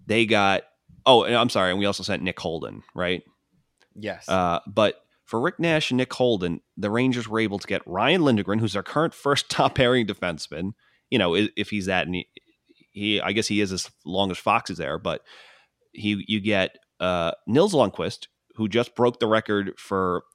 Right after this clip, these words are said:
Speaker 1: uh, rookie scoring in, uh, Finnish Liga in their history for an under twenty defenseman. You got Ryan Lindgren. You got Spooner, who they then knew when to f-, who came in hot, and then they flipped him 'cause he was struggling for Ryan Strome, who's now gonna have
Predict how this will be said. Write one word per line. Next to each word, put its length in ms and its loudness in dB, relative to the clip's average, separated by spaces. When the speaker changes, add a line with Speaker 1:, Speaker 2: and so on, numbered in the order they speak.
Speaker 1:
uh, 300 -4
rookie 280 -6
scoring 640 -2
in, 280 -4
uh, 140 -2
Finnish 300 -4
Liga 220 0
in 80 -2
their 120 -2
history 340 -6
for 100 -8
an 60 -4
under 160 -4
twenty 280 -6
defenseman. 540 -12
You 120 -2
got 160 2
Ryan 360 2
Lindgren. 520 0
You 160 -4
got 320 0
Spooner, 460 4
who 100 4
they 140 4
then 320 0
knew 220 0
when 220 0
to 60 -8
f-, 240 -14
who 100 -4
came 260 2
in 80 2
hot, 340 2
and 80 -4
then 120 0
they 120 0
flipped 400 -4
him 240 -2
'cause 120 -10
he 60 -6
was 80 -4
struggling 460 2
for 380 -6
Ryan 260 0
Strome, 320 -4
who's 140 -8
now 180 -2
gonna 160 -4
have 240 -4